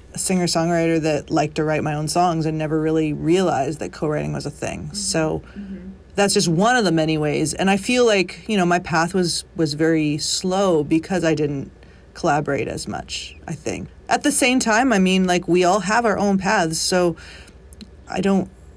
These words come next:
Speaker 1: regret anything, but maybe, maybe that'd be a piece of advice I'd give to myself.
Speaker 2: Mm-hmm. Yeah.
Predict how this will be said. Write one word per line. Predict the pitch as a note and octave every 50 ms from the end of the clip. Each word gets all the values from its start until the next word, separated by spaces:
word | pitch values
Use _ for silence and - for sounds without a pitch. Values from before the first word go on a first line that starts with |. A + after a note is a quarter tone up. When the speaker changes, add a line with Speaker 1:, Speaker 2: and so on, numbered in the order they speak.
| - - -
Speaker 1:
regret | E3+ E3 F3 E3 D3 - D#3 E3+ F3 F#3+
anything, | F#3+ F3 D#3+ D#3 D3+ - D#3 D3+ D3+ D#3+ D3+
but | D#3 D#3 D3+ D3 - - - - - - - -
maybe, | - F#3+ F3+ F3 F3+ F3+ F#3 F#3+ G3 F#3+ F#3
maybe | E3 D3 D3 D#3+ F#3 B3
that'd | B3 C4 C4+ C4+ C4
be | C#4 C#4
a | C4+
piece | - - B3+ A#3+ -
of | C4 A#3
advice | B3 G#3+ A#3 A#3 B3 C#4 C#4 - -
I'd | B3 A#3 G#3
give | - A#3+ -
to | - A#3
myself. | A#3 A#3 A3+ G3+ F#3+ A#3+ G#3+ A3 A3+ - - -
Speaker 2:
Mm-hmm. | A3
Yeah. | A3